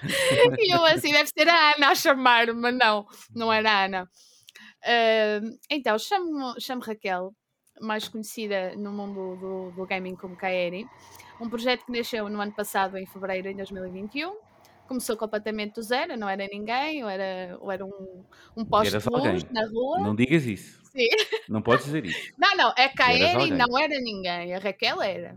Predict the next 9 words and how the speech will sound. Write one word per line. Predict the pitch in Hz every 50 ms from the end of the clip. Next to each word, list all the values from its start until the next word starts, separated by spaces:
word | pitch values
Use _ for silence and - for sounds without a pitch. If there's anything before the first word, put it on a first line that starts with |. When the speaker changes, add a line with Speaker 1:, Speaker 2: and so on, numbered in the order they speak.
| - 113
Speaker 1:
Ah. | 85 87 85 80 76 69 - _ _
Speaker 2:
A | 170 170 -
Kaeri, | _ 190 196 214 220 220 220 233
a | 226
Kaeri | 226 247 240 247 262 269 262
começou | 277 269 262 - - 302
do | 285 277 285
zerinho. | 240 277 269 254 226 196 185 180 185 175 170 _ _ _ _ - - - - - - - - - - _ _
Ah, | - 269 277 277 269 269 262 262 254 254 247 240